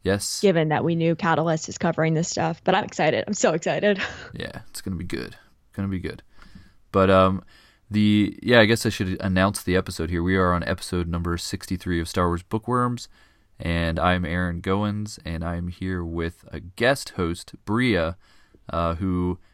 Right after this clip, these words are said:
Speaker 1: has been heard on the show before, and pretty recently, too, just a couple episodes ago. Um, but we had kinda talked about how Teresa will be, uh, taking a little bit of time off, and, uh, especially for the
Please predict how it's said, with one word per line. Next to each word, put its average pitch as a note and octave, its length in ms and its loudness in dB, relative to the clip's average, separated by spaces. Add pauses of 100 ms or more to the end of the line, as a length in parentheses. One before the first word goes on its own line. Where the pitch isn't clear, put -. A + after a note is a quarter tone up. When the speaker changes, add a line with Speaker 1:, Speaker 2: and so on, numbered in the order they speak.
(100)
Speaker 1:
has G#2 160 -4
been B2 120 -4
heard D#3 180 0
on D#3 80 -2
the C#3+ 100 -4
show C3 220 -2
before, F#2 520 -2 (140)
and F2 200 -4
pretty F#3+ 320 -2
recently, A2 420 -2
too, F2 280 -2
just - 180 -6
a G#2+ 40 -6
couple F2+ 240 -2
episodes - 340 -6
ago. D2 260 -6 (920)
Um, E2 500 -2 (120)
but F2+ 140 0
we F#2+ 100 2
had F2+ 220 -2
kinda G#2+ 240 2
talked F#2+ 280 2
about E2 400 2 (580)
how E2+ 140 0
Teresa F2+ 400 -4
will E2 140 -2
be, E2 440 -4 (460)
uh, D#2 460 0 (720)
taking A2+ 280 2
a G2+ 60 2
little G2+ 140 2
bit F#2 100 2
of F2 60 -6
time F#2 220 2
off, F2 360 2
and, E2+ 420 -4
uh, D2+ 380 -2
especially A2 420 -2
for F2 160 -6
the E2+ 160 -2